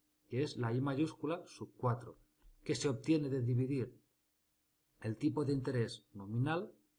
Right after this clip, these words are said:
capitalizable según esta frecuencia, por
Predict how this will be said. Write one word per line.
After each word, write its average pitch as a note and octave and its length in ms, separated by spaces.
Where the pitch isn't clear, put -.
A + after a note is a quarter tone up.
capitalizable A#2+ 600
según B2+ 200
esta B2+ 180
frecuencia, C#3+ 600
por F#3 400